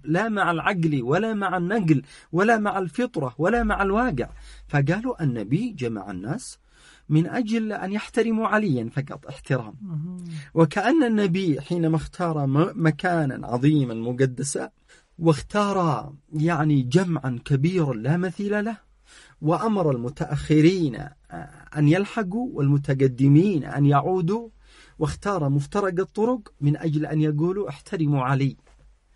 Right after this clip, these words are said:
Speaker 2: لا ترك.
Speaker 1: يعني، هذه، هذه القضية من التفاهة والسذاجة، أظن لا يصدقها مجنون على وجه الأرض.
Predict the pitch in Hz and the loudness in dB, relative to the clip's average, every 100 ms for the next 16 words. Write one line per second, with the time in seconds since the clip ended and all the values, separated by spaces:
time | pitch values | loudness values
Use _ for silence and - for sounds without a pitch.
0 | _ 226 240 135 120 139 123 127 117 117 | _ 2 2 2 4 4 4 0 -4 -8
1 | - - 190 262 175 175 294 277 214 226 | -14 -6 -2 -2 -4 -6 -2 2 2 2
2 | 160 160 185 180 143 127 117 - 113 143 | 2 2 0 -2 -2 -2 -6 -10 -8 -2
3 | 139 127 120 117 - 117 120 156 139 123 | -2 -2 -6 -8 -6 -6 -2 0 0 -2
4 | 110 _ - - - - 120 - 135 220 | -4 _ -20 -20 -20 -16 -12 -4 0 0
5 | 202 143 233 359 247 226 220 165 220 185 | -2 -4 0 2 2 0 -2 0 -2 -2
6 | 165 175 165 147 156 208 143 139 147 135 | -4 -2 0 4 4 2 -2 -2 0 0
7 | 131 - 123 160 165 131 | -2 -4 -8 -6 -8 -8